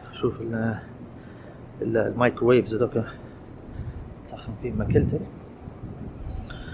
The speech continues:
واشبه هذا، ممكن هذا عمك كومينج، هذا اشبه. به، تو شنو نبي نديرو؟ هذه شنو؟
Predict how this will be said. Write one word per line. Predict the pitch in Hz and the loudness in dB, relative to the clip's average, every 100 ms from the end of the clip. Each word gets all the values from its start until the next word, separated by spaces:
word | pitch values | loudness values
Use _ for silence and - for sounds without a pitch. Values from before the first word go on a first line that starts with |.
| - - - - | -10 -12 -12 -4
واشبه | 127 - 113 - | -2 0 0 2
هذا، | 117 | 2
ممكن | 120 - 123 | 2 2 2
هذا | 117 | 4
عمك | 110 117 104 | 4 2 0
كومينج، | - 131 110 | 2 2 4
هذا | 139 123 107 - | 4 4 2 -4
اشبه. | 135 135 - - - - - - - - - - - - - - - - - - - - - - - - | -4 -2 0 0 -2 -6 -6 0 0 0 -8 -8 0 6 8 8 8 6 4 -2 -6 -8 -10 -10 0 8
به، | 156 - - - | 8 6 -4 6
تو | 170 151 | 8 8
شنو | - 175 156 | 6 2 4
نبي | 139 147 | 4 6
نديرو؟ | 147 180 156 208 175 - | 10 12 12 6 2 -6
هذه | - 139 127 | 0 0 0
شنو؟ | - 143 | 0 2